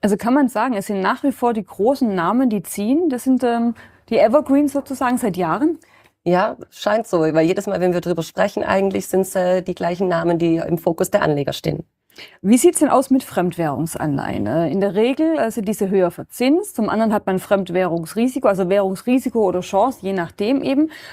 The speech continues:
Speaker 1: Äh, z-, das heißt, zwei Komponenten, die eine Rolle spielen.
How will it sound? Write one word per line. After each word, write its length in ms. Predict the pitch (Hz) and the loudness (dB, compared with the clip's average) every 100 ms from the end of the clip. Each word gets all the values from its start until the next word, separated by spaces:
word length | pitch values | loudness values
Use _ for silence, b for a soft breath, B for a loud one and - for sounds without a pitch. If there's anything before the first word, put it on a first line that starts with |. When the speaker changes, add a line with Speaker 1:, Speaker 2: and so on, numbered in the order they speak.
| B | B
Speaker 1:
Äh, 180 | 196 196 | 0 0
z-, 200 | 185 - | -2 -6
das 140 | 202 | -4
heißt, 200 | 202 196 | -2 -2
zwei 200 | - 190 | 0 0
Komponenten, 600 | 196 233 208 190 196 269 262 | 0 -2 -2 -2 -2 0 0
die 60 | |
eine 140 | 262 254 | 0 2
Rolle 280 | 240 240 | 0 0
spielen. 300 | 247 - 247 | -2 -2 -2